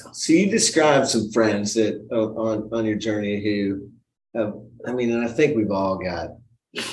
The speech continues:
certain things that work better than others, like your friend talks about with his brain. Uh, I'm self-diagnosed with A D D D D D D B, and, and, and squirrels,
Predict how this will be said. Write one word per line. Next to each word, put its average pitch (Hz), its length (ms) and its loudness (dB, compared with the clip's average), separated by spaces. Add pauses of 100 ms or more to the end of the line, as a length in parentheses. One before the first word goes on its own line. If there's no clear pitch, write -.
(340)
certain 95 480 -2
things 95 360 -2
that 92 300 -2 (800)
work 101 320 -2
better 98 300 2
than 95 140 -2
others, 92 260 -2
like 110 180 0
your 104 140 -4
friend 101 260 -2
talks 95 280 -4
about 95 220 -2
with 87 100 -8
his 92 120 -8
brain. 127 580 2 (320)
Uh, 98 340 -2
I'm 110 360 0
self-diagnosed 101 880 0
with 95 80 -2
A 98 100 0
D 95 140 -2
D 98 160 0
D 98 120 0
D 104 180 2
D 139 280 4
D 165 400 8 (440)
B, 156 580 6 (220)
and, 127 480 4
and, 117 320 0
and 110 220 -2
squirrels, 170 920 2